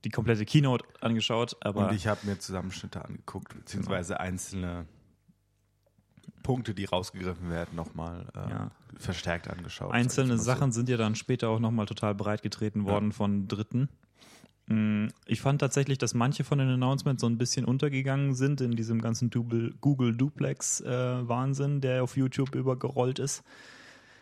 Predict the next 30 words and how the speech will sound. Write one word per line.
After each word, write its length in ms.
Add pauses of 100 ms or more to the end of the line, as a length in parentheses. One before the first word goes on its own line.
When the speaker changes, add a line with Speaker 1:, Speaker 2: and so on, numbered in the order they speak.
(160)
Speaker 1:
Ähm, 440 (200)
ich 140
fand 160
zum 100
Beispiel 260
ganz 200
interessant 680 (300)
diese, 760
ähm, 520 (180)
Digital 640
Wellbeing 880 (720)
Kampagne, 560 (160)
die 60
sie 100
da 140
jetzt 140
Speaker 2:
Ah, 40
Speaker 1:
neu 60
Speaker 2:
ja. 60
Speaker 1:
starten 400
wollen, 280 (580)
wo 100
es 60
also 180
darum 300
geht, 380
dass 180
sie 340 (280)
statt 380
Leute 560